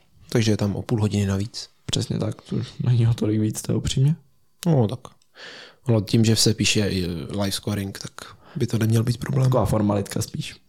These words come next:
Speaker 1: Hm, asi jo. No, další věc je, že organizátor musí uvádět Českou asociaci disc golfu jako partnera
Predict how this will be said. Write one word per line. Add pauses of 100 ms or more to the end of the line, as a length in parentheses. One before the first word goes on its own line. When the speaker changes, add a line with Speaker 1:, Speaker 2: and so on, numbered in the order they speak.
Speaker 1:
Hm, (240)
asi
jo. (1040)
No,
další
věc
je,
že
organizátor
musí
uvádět
Českou
asociaci
disc
golfu
jako
partnera